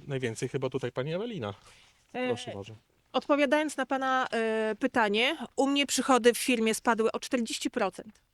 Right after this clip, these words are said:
Speaker 2: O czterdzieści procent, to jest bardzo dużo. E, ja nikogo nie zwolniłam. Z tytułu rekompensat, które żeśmy, e, w-, wywalczyli w dwa tysiące dwudziestym trzecim roku, udało mi się nikogo nie zwolnić,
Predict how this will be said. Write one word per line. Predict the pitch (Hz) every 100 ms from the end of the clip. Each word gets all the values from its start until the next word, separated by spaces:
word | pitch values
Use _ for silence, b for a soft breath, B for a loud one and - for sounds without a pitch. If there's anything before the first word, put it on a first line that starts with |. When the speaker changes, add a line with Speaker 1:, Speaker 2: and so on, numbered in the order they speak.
| -
Speaker 2:
O |
czterdzieści | 247 - 240 277 -
procent, | - 254 220 214
to | 247
jest | 233
bardzo | 254 220 214
dużo. | 190 196 226 - B B B B B B
E, | 240 233 226 233 233 233 226 _
ja | 247 277
nikogo | 302 311 240
nie | 208 185
zwolniłam. | 202 190 180 185 208 277 330 247 -
Z | - - -
tytułu | - 254 269
rekompensat, | 269 262 247 294 269 - -
które | 220 208
żeśmy, | 208 226 214
e, | 214 - 208 202
w-, | 190 -
wywalczyli | - 190 220 220 - 247 196
w |
dwa | 185 220
tysiące | 226 240 208 240 214 214
dwudziestym | 196 202 214 - 247
trzecim | 240 208 226
roku, | 208 190 254 -
udało | 226 254 247
mi | 247
się | 254
nikogo | 240 262 233
nie | 226
zwolnić, | 202 208 190 226 -